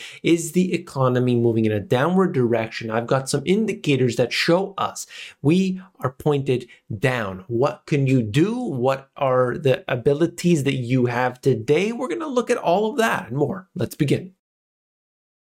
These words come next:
Now, I know every time you go to the pump, the prices are up, and I'm just showing you the statistics really quickly. I'm not gonna beat a dead horse with this. Gas prices reach record highs in Orange and Los Angeles counties, many places,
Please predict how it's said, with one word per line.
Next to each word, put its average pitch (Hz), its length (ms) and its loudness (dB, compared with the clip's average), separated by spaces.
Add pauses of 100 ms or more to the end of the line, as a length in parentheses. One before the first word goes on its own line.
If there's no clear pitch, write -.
(120)
Now, 156 220 0
I 247 220 2
know 214 260 2
every 196 380 0
time 180 300 0
you 151 200 2
go 139 240 4
to 139 160 0
the 135 160 2
pump, 120 400 -4
the 123 80 -2
prices 113 540 -2
are 113 240 2
up, 95 260 0
and 107 160 -4
I'm 120 100 -2
just 165 200 2
showing 208 340 2
you 214 80 2
the 208 140 0
statistics 151 720 0
really 151 300 2
quickly. 139 520 0
I'm 120 80 2
not 113 160 -2
gonna 147 140 2
beat 160 200 4
a 175 60 6
dead 185 220 0
horse 127 340 0
with 131 160 0
this. 123 240 0 (400)
Gas 180 460 0
prices 151 580 0
reach 117 240 0
record 117 240 0
highs 185 380 0
in 135 260 -2
Orange 131 480 2
and 123 220 0
Los 110 240 0
Angeles 110 480 -2
counties, 185 600 0
many 139 680 2
places, 120 600 -2